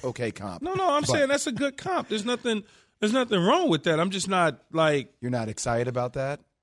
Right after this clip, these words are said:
Speaker 2: No, I, I guess for me, <laughs>
Speaker 1: Your whole body energy just kind of <laughs> just went out the window.
Speaker 2: No,
Speaker 1: Well,
Speaker 2: see,
Speaker 1: you know, that's a decent comp,
Speaker 2: because
Speaker 1: right?
Speaker 2: I, you know, I, I find myself sometimes,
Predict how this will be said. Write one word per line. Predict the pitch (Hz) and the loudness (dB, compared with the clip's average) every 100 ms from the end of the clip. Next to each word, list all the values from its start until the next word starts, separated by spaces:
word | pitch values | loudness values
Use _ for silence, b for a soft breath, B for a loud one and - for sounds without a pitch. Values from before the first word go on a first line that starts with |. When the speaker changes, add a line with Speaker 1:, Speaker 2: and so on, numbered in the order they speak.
| - | -2
Speaker 2:
No, | 285 370 262 | 2 6 6
I, | 214 240 - | 6 2 2
I | 220 | 0
guess | 165 285 285 | 4 4 4
for | - 208 180 | 4 4 6
me, | 202 254 175 156 165 | 6 6 4 0 -6
<laughs> | b b b - | b b b 0
Speaker 1:
Your | 160 | 4
whole | 208 262 | 6 6
body | 175 190 208 196 | 6 6 6 6
energy | 160 147 131 | 4 4 0
just | 127 143 - | 0 0 4
kind | 156 - - | 2 2 -2
of | 135 - | -6 -6
<laughs> | |
just | 165 254 - 160 | 0 2 2 2
went | 233 | 4
out | 214 208 | 4 4
the | 175 | 2
window. | 170 147 185 120 104 | 2 2 2 2 -2
Speaker 2:
No, | 226 311 349 220 | 2 4 6 6
Speaker 1:
Well, | 208 269 240 | 6 8 6
Speaker 2:
see, | 208 | 8
Speaker 1:
you | 160 | 6
know, | 165 | 8
that's | 151 170 - | 6 4 2
a | 110 | -6
decent | 82 147 160 - 76 | 0 2 2 -2 -8
comp, | 98 | 0
Speaker 2:
because | - - 370 320 | 0 2 2 4
Speaker 1:
right? | 302 254 | 4 2
Speaker 2:
I, | - 143 147 _ - | -4 -14 -14 _ -2
you | 302 | 2
know, | 285 247 | 4 6
I, | 233 226 - | 6 4 4
I | 240 294 | 2 2
find | - 269 226 | 4 4 6
myself | 208 - 214 185 | 4 4 2 2
sometimes, | 190 175 202 185 175 165 | -2 0 2 2 0 -6